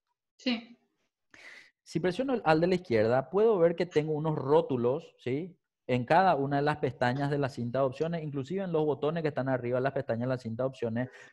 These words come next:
Speaker 2: con la finalidad de utilizar el teclado para usar la cinta de opciones. Veo yo que para inicio, al menos en la versión de Paula, la tecla O va a ser el que va a entrar al que corresponde a inicio. En sus pantallas puede que sea un teclado diferente,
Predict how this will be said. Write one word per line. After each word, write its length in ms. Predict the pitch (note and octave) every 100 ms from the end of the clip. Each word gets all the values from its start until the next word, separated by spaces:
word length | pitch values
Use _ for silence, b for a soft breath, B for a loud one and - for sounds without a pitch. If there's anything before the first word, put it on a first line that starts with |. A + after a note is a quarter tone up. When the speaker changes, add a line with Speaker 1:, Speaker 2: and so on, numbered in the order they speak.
| B
Speaker 2:
con 180 | F3 G3+
la 100 | G#3+
finalidad 540 | A3 G#3+ A3 F#3+ F3
de 80 | F3+
utilizar 480 | F#3 F#3 F3+ D#3+ D#3
el 160 | F3+
teclado 560 | F3 E3+ - F3+ A3+ G3
para 180 | E3 D3+
usar 220 | C3+ C3
la 100 | C3
cinta 260 | B2 A#2+ B2+
de 60 |
opciones. 360 | G#2+ - E2 - _ _ _ _ -
Veo 220 | D#3+ A3
yo 200 | F3+ F3+
que 120 | F#3+
para 180 | F3+ F#3+
inicio, 560 | F#3 D#3+ F#3+ E3+ D3 C#3
al 160 | A2 G2
menos 260 | A2 C#3
en 60 | D3+
la 100 | D#3+
versión 460 | D#3 B2+ - C#3+ D#3+
de 100 | E3
Paula, 540 | A2+ A#2 B2 C#3 D#3+
la 240 | D#3 C#3+
tecla 400 | D#3 D#3+ F#3+ D#3+ -
O 240 | F3+ G3 - _ _ -
va 60 |
a 40 | D3
ser 160 | C#3+
el 100 | D3+
que 120 | D3+ C#3
va 80 |
a 40 | C#3+
entrar 480 | C#3 - D#3 F#3 G3
al 120 | D3+
que 140 | C#3+ C#3+
corresponde 540 | C#3 C#3 B2+ B2 B2
a 20 |
inicio. 480 | A#2+ G#2+ G2+ A2 G2
En 100 | C3
sus 160 | D3 C3+
pantallas 580 | D3 C3+ C#3 D#3 F3 -
puede 260 | C#3+ D3+
que 100 | D3+
sea 260 | C#3+ C#3+ C#3
un 280 | C3 C#3 C#3+
teclado 360 | C#3 - A#2+ B2+
diferente, 800 | C3 B2 A#2+ D#3+ E3 C3+ D3